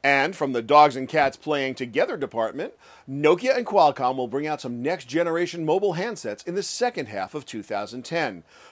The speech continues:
Qualcomm chips in a Nokia phone? Wow,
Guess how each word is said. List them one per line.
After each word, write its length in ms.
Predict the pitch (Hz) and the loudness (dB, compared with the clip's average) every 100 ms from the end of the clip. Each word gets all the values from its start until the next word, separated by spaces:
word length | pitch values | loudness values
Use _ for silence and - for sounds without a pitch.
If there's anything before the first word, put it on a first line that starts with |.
| - | -8
Qualcomm 480 | - 170 - 95 90 | -2 0 -2 -8 -12
chips 320 | - 202 - | -8 -8 -6
in 80 | 113 | -10
a 60 | |
Nokia 400 | 98 120 - 98 | -6 -6 -6 -12
phone? 400 | - 160 294 294 _ _ | -8 -6 -6 -8 _ _
Wow, 300 | 127 110 73 | -4 -4 -6